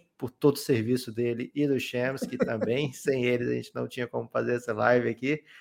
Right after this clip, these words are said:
E, lógico, né, os fofos que acompanham o Café Belgrado em todo e qualquer lugar. Grande abraço. Se você não apoia o Café Belgrado, pense com carinho nessa possibilidade.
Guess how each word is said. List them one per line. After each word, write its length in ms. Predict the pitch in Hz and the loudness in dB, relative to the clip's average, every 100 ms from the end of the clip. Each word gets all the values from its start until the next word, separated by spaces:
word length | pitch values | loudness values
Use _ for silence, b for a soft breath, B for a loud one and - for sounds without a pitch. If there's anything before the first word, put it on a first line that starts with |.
| B B B - | B B B 0
E, 560 | 165 156 143 120 104 | 4 4 4 2 0
lógico, 400 | 104 107 104 - | -2 -6 -6 -8
né, 80 | 113 | -8
os 120 | 113 | -8
fofos 540 | - 147 139 - 107 - | -2 0 0 -2 -12 -10
que 120 | 131 | -8
acompanham 440 | 110 120 107 113 | -6 -8 -6 -6
o 20 | 110 | -6
Café 240 | 107 113 | -6 -6
Belgrado 420 | 104 101 107 104 | -6 -6 -6 -6
em 40 | 101 | -6
todo 260 | - 147 | 2 4
e 40 | 127 | 4
qualquer 220 | 117 123 | 0 0
lugar. 360 | 113 113 123 - b b _ | 0 2 2 -2 b b _
Grande 640 | 117 113 143 156 175 175 151 | -14 6 12 12 12 6 6
abraço. 400 | 110 120 135 - | 6 4 2 0
Se 40 | |
você 180 | 139 147 | -6 -6
não 80 | 143 | -6
apoia 180 | 143 | -4
o 40 | 143 | -4
Café 200 | 131 143 | -6 -6
Belgrado, 380 | 131 123 131 143 | -4 -2 -2 -2
pense 340 | 208 214 214 | -4 -6 -8
com 140 | - | -14
carinho 320 | 185 156 135 160 | -8 -4 -4 -4
nessa 200 | 147 - | -6 -8
possibilidade. 800 | 139 - 131 117 120 139 139 | -12 -10 -6 0 2 0 -2